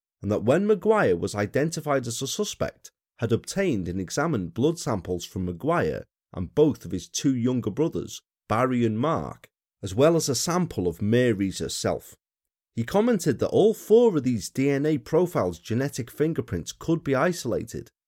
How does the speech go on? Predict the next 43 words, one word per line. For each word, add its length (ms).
and 160
admitted 520
statistics 720
suggested 560
that 160
the 60
same 440
D 280
N 120
A 120
profiles 680
would 160
be 100
found 540
in 220
one 240
in 260
eight 240
thousand 480
two 200
hundred 440
men, 380
but 140
that 200
reality 480
could 220
be 120
different, 540
conceding 600
there 100
could 260
be 140
more 340
or 100
less 380
of 200
the 80
same 380
strain 680
in 140
any 240
town. 440
However, 400